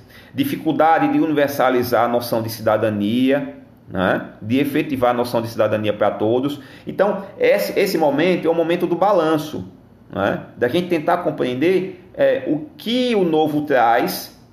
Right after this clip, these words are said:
se é que há um novo, né? Eu tô especulando aqui que há. O que é que o novo traz e como esse novo se relaciona com o velho, né? Com esse, com essas estruturas que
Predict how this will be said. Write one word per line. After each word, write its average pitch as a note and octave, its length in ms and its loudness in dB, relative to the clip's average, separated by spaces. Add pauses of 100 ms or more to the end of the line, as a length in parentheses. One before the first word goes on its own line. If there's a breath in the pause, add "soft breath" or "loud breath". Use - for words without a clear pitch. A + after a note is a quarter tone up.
(220)
se F3+ 260 0
é - 100 4
que C3+ 200 0
há A#2+ 40 4
um C3+ 120 0
novo, C#3 400 0
né? B2+ 140 0
Eu - 80 0
tô C3+ 60 -2
especulando B2+ 520 0
aqui A#2 180 -4
que B2 200 -2
há. B2+ 360 0 (380 loud breath)
O - 80 -20
que G#3+ 80 0
é A#3+ 60 2
que A#3 120 -4
o G3 60 2
novo D#3 280 0
traz E3+ 520 0
e - 80 -6
como A#3+ 300 0
esse F#3+ 180 -2
novo F3 380 2
se - 100 -6
relaciona F3+ 480 2
com F#3+ 180 0
o F3 40 2
velho, D#3+ 480 0 (420)
né? A#2+ 320 0 (460 loud breath)
Com E3+ 260 2
esse, - 520 -2
com E3 140 0
essas E3+ 280 0
estruturas F3+ 1080 0 (340 loud breath)
que D3 640 0